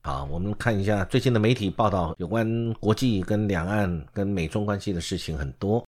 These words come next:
我们一起来分享哪些的重点已经引起了我们怎么样的一个省思跟思考，大家一起来讨论。在五月底的时候，中共的中央政治局他们有一次的，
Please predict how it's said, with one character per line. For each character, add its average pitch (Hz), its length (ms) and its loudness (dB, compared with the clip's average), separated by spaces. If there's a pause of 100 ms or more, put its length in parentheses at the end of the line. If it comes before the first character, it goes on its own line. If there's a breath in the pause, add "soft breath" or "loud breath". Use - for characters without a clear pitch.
(120)
我 92 60 -2
们 113 100 2
一 135 40 2
起 127 80 4
来 113 100 6
分 127 180 4
享 90 220 0
哪 82 120 -2
些 131 120 2
的 139 100 2
重 113 180 0
点 82 160 -2
已 67 40 -6
经 71 180 -10
引 87 200 -2
起 - 220 -6
了 67 140 -8
我 65 100 -8
们 73 100 -8
怎 76 140 -4
么 76 100 -4
样 104 160 0
的 82 80 -4
一 80 60 -4
个 85 100 -6
省 - 280 -2
思 101 260 -4
跟 104 140 -2
思 113 220 -6
考， - 340 -10
大 87 80 -8
家 76 120 -6
一 80 40 -4
起 69 120 -12
来 64 140 -8
讨 - 340 -14
论。 143 240 0 (380)
在 190 120 4
五 135 140 4
月 180 100 8
底 107 160 4
的 92 80 2
时 - 140 -2
候， 92 320 0 (220)
中 165 260 4
共 160 240 4
的 92 280 4
中 135 260 0
央 135 140 4
政 131 140 0
治 117 80 0
局 90 380 -4
他 104 100 -4
们 104 120 0
有 85 80 0
一 85 40 -2
次 - 220 -6
的， 82 340 -2